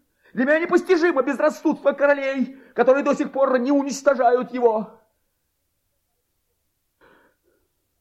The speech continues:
Судя по всем вероятиям, догадываюсь, не попался ли я в руки инквизиции,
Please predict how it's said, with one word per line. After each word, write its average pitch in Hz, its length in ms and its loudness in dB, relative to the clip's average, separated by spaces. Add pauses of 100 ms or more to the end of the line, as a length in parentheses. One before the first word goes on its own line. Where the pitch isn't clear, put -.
(1200)
Судя 98 320 -4
по - 120 -4
всем 101 300 -2
вероятиям, 95 720 -2 (800)
догадываюсь, 95 1000 -6 (800)
не 117 160 -4
попался 123 720 -6
ли 107 180 -4
я 120 240 -2
в 95 200 -8
руки 127 580 -2
инквизиции, 123 1700 -8